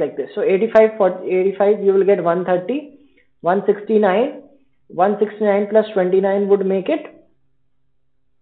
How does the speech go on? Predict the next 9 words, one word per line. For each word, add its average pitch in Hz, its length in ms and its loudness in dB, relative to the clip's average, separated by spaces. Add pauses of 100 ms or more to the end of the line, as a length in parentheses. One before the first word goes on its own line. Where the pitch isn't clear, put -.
(220)
one 175 300 2
ninety-eight, 202 500 6
one 185 160 2
ninety-eight 185 600 0
plus 214 260 2
twenty-two 175 560 0
is 254 180 2 (720)
two 214 220 2
twenty. 165 460 -4